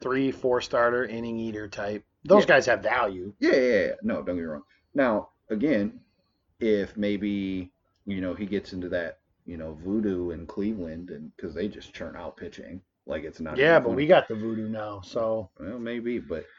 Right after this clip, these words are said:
Speaker 2: you know, Michael King could maybe turn into a two at, like, best,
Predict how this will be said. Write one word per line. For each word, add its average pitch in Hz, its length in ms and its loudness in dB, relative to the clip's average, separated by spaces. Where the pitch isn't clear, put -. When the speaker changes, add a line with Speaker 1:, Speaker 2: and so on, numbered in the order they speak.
Speaker 2:
you 104 120 2
know, 95 80 2
Michael 107 320 0
King 113 300 -4
could 107 240 -2
maybe 98 280 -2
turn 101 240 -6
into 95 360 -4
a - 20 -4
two 90 420 -8
at, 92 260 -8
like, 95 260 -6
best, 87 640 -8